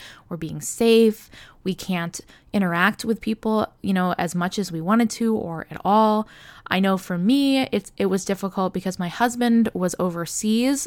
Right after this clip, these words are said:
for a lot of the pandemic, and so I was stressed about him being somewhere else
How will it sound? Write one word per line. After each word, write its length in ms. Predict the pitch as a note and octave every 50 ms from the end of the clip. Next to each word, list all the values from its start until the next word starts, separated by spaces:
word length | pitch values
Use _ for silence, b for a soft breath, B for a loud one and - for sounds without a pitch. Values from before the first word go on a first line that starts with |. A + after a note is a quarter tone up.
| -
for 160 | - - G#3 G3+
a 80 | G3+
lot 180 | G3 G3 G3 G3+
of 80 | G#3+
the 100 | G#3 A3 A3
pandemic, 680 | - A#3 A#3 A#3 A#3 A#3 A#3 C4 C#4 - G#3 - - -
and 120 | G3+ F#3+ -
so 140 | - F3+
I 80 | F3+ F3+
was 220 | E3+ E3 D#3+ -
stressed 800 | - - - - - F3 F3 F#3 - E4 E4+ - - - - - - B B B B B
about 220 | - E3+ F3 E3+
him 160 | F3+ E3+ E3+
being 260 | E3 F#3+ F#3+ F#3+ G3
somewhere 300 | F#3+ - F3+ E3+ E3 D#3
else 440 | E3 G3 A#3 B3 B3 B3 - - -